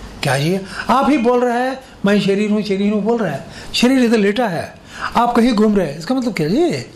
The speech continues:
He becomes alert। आप समझ में आ रहा है?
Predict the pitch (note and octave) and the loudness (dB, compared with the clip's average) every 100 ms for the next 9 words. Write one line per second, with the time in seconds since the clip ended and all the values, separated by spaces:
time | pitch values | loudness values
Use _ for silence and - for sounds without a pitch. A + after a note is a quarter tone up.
0 | - - - - - - - - - - | -20 -20 -20 -20 -20 -14 -12 -10 -12 -16
1 | - - - - - - - - A3+ E3+ | -18 -18 -20 -20 -20 -18 -8 0 0 0
2 | E3+ C3+ A2 - - - - - - - | -4 -6 -8 -10 -8 -6 2 4 4 0
3 | - - - - - - - - - - | -10 -18 -18 -18 -20 -20 -20 -20 -20 -20
4 | - - - - - - - - - - | -18 -18 -18 -18 -18 -18 -20 -20 -20 -20
5 | - - - - - - - - - - | -20 -20 -18 -18 -18 -20 -20 -18 -4 0
6 | G3+ B3 D4+ D#4+ F#3 A2 | 2 2 2 0 -2 -6